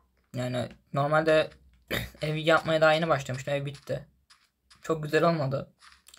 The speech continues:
Ama olsun, idare ediyor. Buraya arkadaşım yapmıştı. Şu kenarlarını ben yaptım sadece.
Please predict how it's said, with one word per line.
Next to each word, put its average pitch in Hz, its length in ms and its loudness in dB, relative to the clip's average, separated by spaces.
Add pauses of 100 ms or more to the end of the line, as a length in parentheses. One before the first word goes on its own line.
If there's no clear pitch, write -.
(520)
Ama 151 240 0
olsun, 139 320 -6
idare 135 340 -2
ediyor. 131 300 -6 (760)
Buraya 156 140 2
arkadaşım 151 380 -2
yapmıştı. - 280 -8
Şu - 100 -14
kenarlarını 135 480 -4
ben 135 80 -4
yaptım - 300 -10
sadece. 135 360 -10